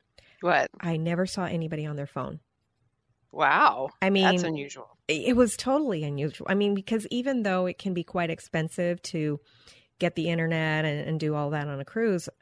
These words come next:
Speaker 2: I mean, let's face it, Janelle, the inter-,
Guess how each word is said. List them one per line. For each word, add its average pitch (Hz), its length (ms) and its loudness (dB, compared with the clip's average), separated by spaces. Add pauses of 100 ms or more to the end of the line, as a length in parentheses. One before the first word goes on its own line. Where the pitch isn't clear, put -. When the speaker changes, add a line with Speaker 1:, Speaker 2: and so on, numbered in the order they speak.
(300)
Speaker 2:
I - 40 -10
mean, 269 220 4
let's 262 300 0
face 185 320 0
it, - 100 -6
Janelle, 147 560 -4
the 175 220 -6
inter-, 220 360 0